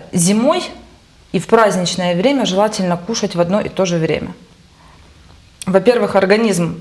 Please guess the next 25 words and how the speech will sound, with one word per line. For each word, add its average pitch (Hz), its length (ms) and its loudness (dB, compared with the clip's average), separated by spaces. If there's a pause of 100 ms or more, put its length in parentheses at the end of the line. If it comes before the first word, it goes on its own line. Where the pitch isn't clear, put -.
привыкает, 165 720 2
во-вторых, 202 640 0 (120)
э, 180 320 0
у 180 40 -2
вас 196 280 2
нету 190 220 -2
больше 180 360 2
потребности 175 680 0
переедать. 175 720 0 (880)
И, 175 680 2
э, 101 240 -4 (320)
ну, 208 200 2
благодаря 202 500 4 (160)
этому, 170 360 0 (1300)
как 175 160 0
бы, 190 100 2
мы, 220 160 0 (160)
э, - 100 4
употребляем 196 720 2
то 202 80 2
количество 196 540 0
еды, 180 220 2
которое 185 380 0
необходимо 175 560 -2
организму. 165 540 -2